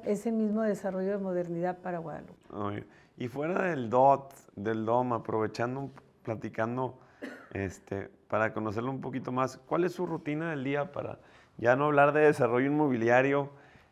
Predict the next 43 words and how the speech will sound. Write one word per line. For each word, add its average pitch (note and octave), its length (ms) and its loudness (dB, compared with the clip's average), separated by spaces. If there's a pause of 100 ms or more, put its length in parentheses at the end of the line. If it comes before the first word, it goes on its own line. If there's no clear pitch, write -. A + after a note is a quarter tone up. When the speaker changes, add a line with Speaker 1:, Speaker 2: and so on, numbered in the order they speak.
(100)
Speaker 2:
y A2 140 -4
que, A2+ 360 2
y G#2+ 120 -6
que, G#2 600 0 (480)
que G#2+ 320 0
la G2 100 -2
gente B2+ 300 -6
que C#3 80 -2
me A2+ 120 -2
sigue, C3 360 -4
que G#2 100 -8
la G2 120 -2
sigue, B2+ 360 -2
que, F2+ 220 -12 (840)
que, G#2+ 220 -10
que, - 240 -12
que, - 140 -20 (140)
que, - 260 -10
que C#3+ 100 2
hace? C3+ 260 2
¿Cuál D#3 200 2
es E3 80 2
su F3 140 2
día D#3+ 200 2
a D3+ 40 2
día? A2 320 0 (500)
Speaker 1:
Pues G#3+ 120 4
voy C4+ 120 6
a - 20 4
empezar D#4 380 4
por E4 100 2
el C4 140 8
lunes, B3+ 280 2
que A#3+ 120 0
es G#3 80 0
el A#3+ 160 2
inicio G#3 360 -2
de A#3 100 0
semana G3 380 -4
y G#3+ 60 -4
me G3 120 -4
encanta. E3 500 -8 (400)
Speaker 2:
Ok. - 80 -14